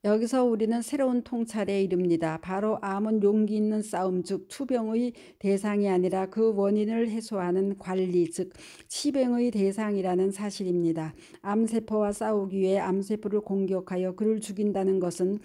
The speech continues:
성한 세포까지 공격하여 엄청난 해를 입히게 된다는 사실을 우리는 경험적으로 알고 있습니다. 그래서 위 일본의 의학 박사 아보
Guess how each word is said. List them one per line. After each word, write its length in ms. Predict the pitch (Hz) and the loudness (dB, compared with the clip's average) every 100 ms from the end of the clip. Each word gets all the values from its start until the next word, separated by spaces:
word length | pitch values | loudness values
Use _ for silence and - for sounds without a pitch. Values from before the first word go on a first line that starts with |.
| - - | -14 -20
성한 400 | - 277 262 247 | -6 -2 0 0
세포까지 640 | 233 240 226 220 214 196 208 | 0 -4 -2 -2 -2 -2 -2
공격하여 680 | 208 196 196 190 196 190 196 | 0 0 2 0 -2 -2 -2
엄청난 640 | 196 202 208 226 226 233 | 0 -2 0 0 0 2
해를 340 | 226 226 220 220 | 2 2 2 0
입히게 420 | 208 - 190 202 | -6 -10 0 0
된다는 460 | 190 180 180 196 | 2 0 0 0
사실을 600 | 202 214 202 180 175 185 190 - - | -2 -6 -6 -6 -4 -4 -6 -18 -14
우리는 380 | 208 214 240 240 | -6 0 0 0
경험적으로 720 | 214 208 214 214 208 196 202 | 0 -2 0 0 0 0 0
알고 420 | 196 185 180 180 175 | -2 -2 -2 0 -2
있습니다. 500 | 165 175 170 165 165 | -2 -2 -2 -2 -6
그래서 400 | 190 202 196 214 208 - - - - | 0 -2 0 -4 -4 -18 -20 -20 -6
위 320 | 190 233 247 | 0 2 2
일본의 600 | 226 214 220 214 214 214 | 2 0 2 2 4 2
의학 420 | 208 208 202 196 | 2 2 0 -4
박사 360 | 196 180 - 190 | -8 -8 -8 -8
아보 560 | - 196 202 214 220 220 | -6 -4 -2 0 -2 -4